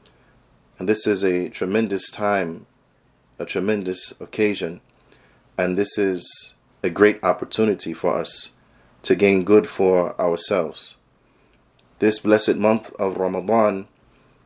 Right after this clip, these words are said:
in which Allah subhanahu wa ta'ala, He says,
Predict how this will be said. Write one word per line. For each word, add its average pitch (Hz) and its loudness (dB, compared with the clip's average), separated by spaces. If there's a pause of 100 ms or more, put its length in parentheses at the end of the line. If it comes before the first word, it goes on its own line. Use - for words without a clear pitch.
(200)
in 95 0
which 98 2
Allah 101 2
subhanahu 101 -4
wa 90 -4
ta'ala, 95 -2
He 92 -10
says, - -4